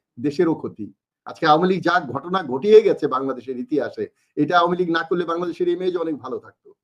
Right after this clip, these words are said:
তারা বাংলাদেশের ক্ষতি করেছে, নিজের ক্ষতি করেছে, আত্মহত্যা, সুইসাইডাল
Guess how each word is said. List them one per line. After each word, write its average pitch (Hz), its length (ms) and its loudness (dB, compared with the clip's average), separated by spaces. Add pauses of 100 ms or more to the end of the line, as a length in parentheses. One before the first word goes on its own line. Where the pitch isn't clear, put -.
(540)
তারা 139 180 4
বাংলাদেশের 185 540 2
ক্ষতি 202 240 2
করেছে, 175 460 0
নিজের 165 320 6
ক্ষতি 180 260 -4
করেছে, 165 560 0
আত্মহত্যা, 165 580 -2
সুইসাইডাল 180 600 -2